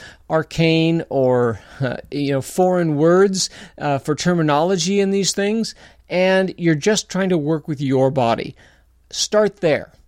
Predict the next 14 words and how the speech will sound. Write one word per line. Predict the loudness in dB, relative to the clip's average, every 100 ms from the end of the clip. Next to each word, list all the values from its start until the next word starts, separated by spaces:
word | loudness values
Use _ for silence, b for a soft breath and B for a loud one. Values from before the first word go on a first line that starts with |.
| _ _
because | -6 -4 -4
also | -2 0 0 0 0 0 -4 _
that | -2 -2
leads | -4 -4 0 2 4 4
into | 2 0 -2
the | 0
next | 0 0 -2 -4 -12 -12 b b b -8
way | 0 2 0 -2
to | -8
train, | -6 -4 -2 -2
which | -4 -2
is | -2
to | -4
focus | -4 0 0 2 0 -2